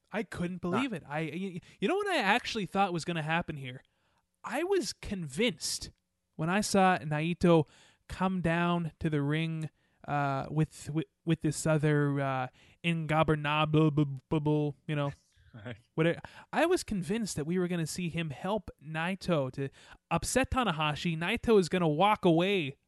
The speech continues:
Speaker 1: with that briefcase, but then, of course, we were gonna see a rematch at Power Struggle, you know, where, where, where, where Tanahashi regains that. I actually thought that we were in for the surprise of the night here with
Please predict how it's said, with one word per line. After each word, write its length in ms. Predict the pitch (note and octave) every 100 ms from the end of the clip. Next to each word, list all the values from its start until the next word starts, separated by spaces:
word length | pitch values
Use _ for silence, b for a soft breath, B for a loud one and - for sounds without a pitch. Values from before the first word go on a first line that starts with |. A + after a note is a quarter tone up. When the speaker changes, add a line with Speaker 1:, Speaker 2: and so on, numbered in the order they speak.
| _
Speaker 1:
with 140 | F3+ -
that 180 | E3 C#3
briefcase, 540 | F3+ F3+ - C#3+ C#3
but 140 | D#3
then, 280 | E3 D#3+ D3+
of 120 | D3 -
course, 260 | E3 -
we 80 | D#3
were 80 | C#3+
gonna 160 | C#3+
see 240 | C3+ D3+ C#3+
a 200 | C3 B2+ b b b -
rematch 480 | E3+ E3+ D3+ C#3+ -
at 100 | -
Power 360 | - D#3 D3
Struggle, 560 | C3+ - B2+ A#2+ A#2+ B2 -
you 120 | C3
know, 280 | A#2+ A#2+ B2+
where, 120 | C3
where, 280 | B2+ C3+ B2 -
where, 160 | C3+ B2+
where 180 | D3
Tanahashi 720 | C#3 D3 C#3+ B2+ C#3 C3 D3+ C3+
regains 440 | C3 C#3+ C#3+ D3
that. 160 | C3+ B2
I 140 | F#3+
actually 260 | D#4 - A3+
thought 220 | A#3 A3
that 80 | F3+
we 140 | G3
were 100 | F#3
in 160 | F3 F#3
for 120 | F3+
the 100 | E3+
surprise 640 | - D#3+ - F#3 G#3 G3+
of 60 | F3+
the 100 | E3
night 320 | D3+ F#3+ G#3
here 240 | D#3+ C3+ B2+
with 240 | C3+